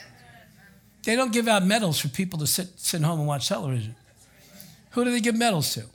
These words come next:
They give medals to, to soldiers. What does a soldier do?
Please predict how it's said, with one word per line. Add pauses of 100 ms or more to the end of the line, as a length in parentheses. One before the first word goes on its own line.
(300)
They
give
medals
to, (140)
to
soldiers. (680)
What
does
a
soldier
do?